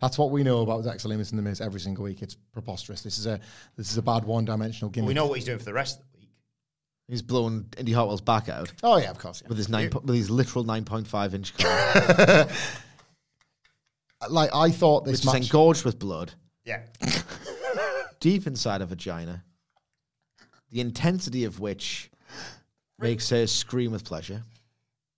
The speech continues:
Speaker 1: Maybe I would rather get back in a cage with Bobby Lashley. <laughs> Think about it.
Speaker 2: <laughs> Wait a second, have we just figured this out?
Speaker 1: <laughs> I thought most of this match was drab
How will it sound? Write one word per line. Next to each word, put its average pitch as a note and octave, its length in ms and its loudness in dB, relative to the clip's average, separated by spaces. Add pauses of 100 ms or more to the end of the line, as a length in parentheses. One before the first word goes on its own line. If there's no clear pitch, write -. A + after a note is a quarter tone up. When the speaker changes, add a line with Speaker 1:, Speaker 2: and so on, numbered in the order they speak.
(800)
Speaker 1:
Maybe E3+ 160 4
I F#3 40 8
would D3 240 4
rather C3+ 220 2
get D#2+ 120 -6
back - 140 -8
in F2+ 60 -2
a F2+ 40 -4
cage G#2+ 280 -8
with F#2 120 -4
Bobby G#2 180 -4
Lashley. - 360 -2 (300)
<laughs> - 300 -20
Think E3 180 -8
about - 200 4
it. G#3 520 6
Speaker 2:
<laughs> - 20 4
Wait G#3+ 160 6
a E3+ 40 0
second, C3+ 260 -2
have C#3 80 -4
we F#3+ 80 0
just F3+ 180 -2
figured G#3 220 10
this - 160 0
out? F3 400 2
Speaker 1:
<laughs> - 80 -20
I F3 100 6
thought G#3 680 2
most F#3+ 240 0
of - 60 -4
this C#3+ 140 0
match C3+ 340 0
was A#2 580 2 (580)
drab A2+ 360 2